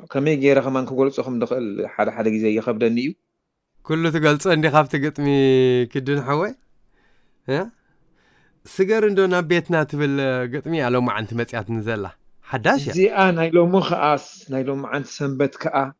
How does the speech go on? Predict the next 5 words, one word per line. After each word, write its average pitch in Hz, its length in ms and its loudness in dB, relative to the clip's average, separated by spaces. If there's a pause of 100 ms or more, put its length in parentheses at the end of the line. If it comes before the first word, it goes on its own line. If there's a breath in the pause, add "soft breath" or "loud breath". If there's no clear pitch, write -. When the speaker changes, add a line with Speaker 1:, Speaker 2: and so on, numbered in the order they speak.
(200)
Speaker 2:
እወ። 123 180 0
Speaker 1:
ሓደ 127 260 -2 (440)
ፍሉይ 151 420 0
ድኾነ፣ 117 360 -2 (1080)
እ፣ 107 80 -2